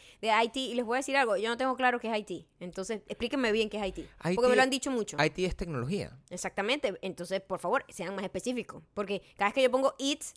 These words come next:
Speaker 1: en fucking Google, lo que
Speaker 2: De-
Speaker 1: me sale es fucking its
Speaker 2: Bueno,
Speaker 1: con,
Speaker 2: pero
Speaker 1: de, de Stephen Haw-,
Speaker 2: le colocan
Speaker 1: de
Speaker 2: los puntos.
Speaker 1: Ajá.
Speaker 2: Le colocan los puntos, porque, o sea, si colocas el punto es un poco más sencillo. I T.
Speaker 1: Ujú.
Speaker 2: Ya va.
Speaker 1: Ahí está, ahí está, ahí está.
Speaker 2: Information technology.
Speaker 1: Ahí está,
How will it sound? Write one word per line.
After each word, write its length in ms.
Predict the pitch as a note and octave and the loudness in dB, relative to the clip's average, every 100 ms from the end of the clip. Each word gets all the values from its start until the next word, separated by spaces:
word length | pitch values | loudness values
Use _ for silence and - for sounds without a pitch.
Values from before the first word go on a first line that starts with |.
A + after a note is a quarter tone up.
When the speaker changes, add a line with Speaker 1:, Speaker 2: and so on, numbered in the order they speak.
| - | 0
Speaker 1:
en 140 | A#3+ | 0
fucking 300 | - A#3+ C#4+ | 0 0 2
Google, 260 | C#4 D4+ F4+ | 2 0 0
lo 100 | D4+ | 2
que 60 | |
Speaker 2:
De- 60 | A#3 | 2
Speaker 1:
me 60 | G#3+ | 8
sale 220 | B3+ E4+ | 8 8
es 60 | - | 4
fucking 300 | A#3 C#4 - - | 2 2 0 0
its 240 | A#3+ G#3+ | 2 6
Speaker 2:
Bueno, 220 | E3+ D#3+ | 8 10
Speaker 1:
con, 140 | A#2+ A#3 | 10 10
Speaker 2:
pero 140 | - | 8
Speaker 1:
de, 140 | B2+ A3 | 8 6
de 100 | A#3 | 4
Stephen 360 | C4 C4+ C4 | 0 4 4
Haw-, 120 | A3+ E3+ | 6 6
Speaker 2:
le 120 | D#3+ | 8
colocan 360 | E3+ F#3 A3 | 10 8 10
Speaker 1:
de 60 | B3 | 10
Speaker 2:
los 120 | A3+ | 10
puntos. 540 | - D4 G#3 C3+ A#2 B2 | 8 6 6 2 -2 -2
Speaker 1:
Ajá. 160 | - D4 - - - | 4 4 4 -2 -10
Speaker 2:
Le 140 | - D#3 | -2 2
colocan 360 | D#3+ E3 G#3 A3+ | 4 4 4 4
los 100 | A3 | 2
puntos, 500 | C4 D#3+ - F#2+ - - | 2 0 -2 -10 -12 -8
porque, 380 | B2+ B2+ A#2+ - - | -6 -4 -4 -6 -16
o 40 | G#2+ | -12
sea, 200 | A2+ A#2 | -12 -12
si 260 | - - C3+ | -10 -8 0
colocas 400 | C#3 B2 B2 F#3+ | 4 4 4 4
el 80 | E3 | 6
punto 280 | F#3 F#3+ A3 | 6 8 8
es 40 | |
un 40 | |
poco 160 | G3 F#3 | 6 2
más 140 | F3 | 2
sencillo. 500 | D3+ C#3+ F#3 C3+ G#2+ - - | 0 0 0 0 -4 -6 0
I 220 | D3 F3 | 2 2
T. 380 | - - C#3+ G2+ _ _ A3+ | 0 -2 -2 -4 _ _ -6
Speaker 1:
Ujú. 320 | A#3 A3+ B3+ A4+ _ _ _ _ _ | -4 -4 -6 -10 _ _ _ _ _
Speaker 2:
Ya 140 | A#2+ A2+ | -6 -4
va. 260 | F#2+ B1+ _ - - | -6 -8 _ -14 -10
Speaker 1:
Ahí 100 | G#3+ | -6
está, 300 | G#3+ A3+ - - | -2 -2 -4 2
ahí 120 | B3+ C#4 | 8 10
está, 120 | D4 | 10
ahí 60 | |
está. 140 | - - - | 8 -8 -14
Speaker 2:
Information 840 | - F3 C#3+ E3+ E3+ F#3+ G3+ - G#3+ | -2 0 4 4 6 4 2 -2 -4
technology. 640 | D#3 D#3+ D#3 C3+ A2 - | -4 2 4 4 0 -6
Speaker 1:
Ahí 120 | E3+ G3 | -10 -12
está, 220 | F3 | -12